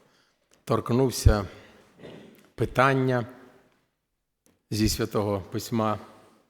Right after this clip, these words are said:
Ну, а тема була інша, тому проповідь лунала далі. А це питання зацікавило мене,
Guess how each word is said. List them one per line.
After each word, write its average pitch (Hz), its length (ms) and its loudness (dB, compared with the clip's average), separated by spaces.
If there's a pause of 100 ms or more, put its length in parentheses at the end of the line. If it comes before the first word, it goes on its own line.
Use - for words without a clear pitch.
(680)
Ну, 170 200 2
а 101 80 -2
тема 98 300 -2
була 95 340 -2
інша, 170 480 2 (920)
тому 98 420 -4 (800)
проповідь 101 480 -2
лунала 98 400 -2
далі. 151 400 0 (1500)
А 113 200 2
це - 240 -4
питання 175 760 0 (2000)
зацікавило 113 840 -2
мене, 87 260 -14